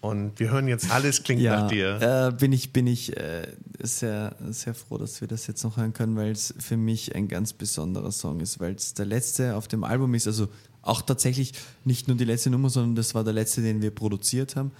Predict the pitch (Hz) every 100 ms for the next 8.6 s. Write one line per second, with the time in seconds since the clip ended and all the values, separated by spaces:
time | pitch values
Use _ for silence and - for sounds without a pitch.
0 | - - - - - - _ - 107 104
1 | 101 101 104 - - - - 95 98 101
2 | 98 - 104 101 - 110 107 104 98 98
3 | 98 - 69 104 101 101 - 101 95 98
4 | 98 98 92 - 95 - - 87 101 123
5 | 127 131 123 117 110 113 - _ - -
6 | 98 98 95 87 82 - - _ _ _
7 | _ _ _ - - 117 117 - 98 95
8 | 85 90 98 95 -